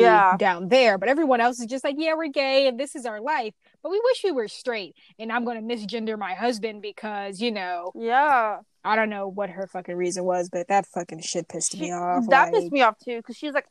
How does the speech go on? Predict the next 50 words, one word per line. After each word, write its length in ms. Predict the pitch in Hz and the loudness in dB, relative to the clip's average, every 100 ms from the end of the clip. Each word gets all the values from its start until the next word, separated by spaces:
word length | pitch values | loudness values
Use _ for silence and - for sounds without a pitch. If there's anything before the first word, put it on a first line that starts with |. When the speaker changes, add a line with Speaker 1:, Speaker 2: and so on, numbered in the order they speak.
| 240 | -4
Speaker 1:
"I'm 260 | 285 311 | -4 -6
a 80 | 285 | -10
lesbian 840 | 240 247 247 262 _ 220 202 202 208 | -8 -10 -10 -16 _ -18 -14 -14 -10
and 120 | 226 | -8
I 140 | 240 | -8
just 220 | 240 247 _ _ | -10 -14 _ _
accepted 540 | 233 - _ 226 208 214 | -16 -16 _ -8 -8 -16
it, 260 | 214 170 220 | -14 -14 -12
and 80 | 233 | -8
now 160 | 226 | -6
I 40 | 233 | -4
gotta 240 | 233 208 _ _ _ | -6 -6 _ _ _
accept 460 | 220 - 247 233 _ | -12 -8 -6 -6 _
the 80 | 226 | -8
fact 320 | - 220 - | -2 -2 -2
that, 120 | 226 _ | -12 _
no, 320 | 240 247 285 220 | -8 0 0 -2
I'm 220 | 240 262 | -8 -10
really 220 | 247 233 | -10 -12
straight." 520 | - _ 233 233 202 | -18 _ -8 -8 -8
And 120 | 202 | -10
it's 140 | 269 269 | -12 -10
like, 180 | 330 269 | -12 -10
"Bitch, 200 | 349 330 | -14 -14
shut 260 | - 466 - | -8 -8 -6
the 140 | 180 _ | -12 _
fuck 240 | 208 202 | -8 -6
up." 240 | 190 185 165 | -4 -4 -6
Like, 260 | 196 196 - _ _ _ | -6 -8 -8 _ _ _
do 100 | 220 330 | -4 2
you 160 | 508 | 2
love 140 | 349 330 | 4 2
this 240 | 208 180 | 0 0
person 180 | - 277 262 | -2 -2 -8
Speaker 2:
Yeah. 120 | 240 | -8
Speaker 1:
or 40 | |
not? 400 | 220 190 170 - | -6 -6 -6 -10
You 200 | 240 320 | -12 -8
married 360 | 339 349 330 269 | -6 -6 -6 -6
him. 320 | 240 233 247 _ _ _ - | -8 -8 -14 _ _ _ -18
You 100 | 240 | -12
shouldn't 260 | 381 294 | -10 -6
have 80 | 330 | -2
married 300 | 349 339 302 | 0 0 0
him. 340 | 262 233 226 240 _ _ _ _ | -4 -6 -8 -16 _ _ _ _
And 120 | 240 | -4
now 100 | 240 | -2
you 140 | 262 294 | -4 -4
married 340 | 320 294 262 | -2 -2 -2
him. 380 | 247 220 214 | -4 -6 -8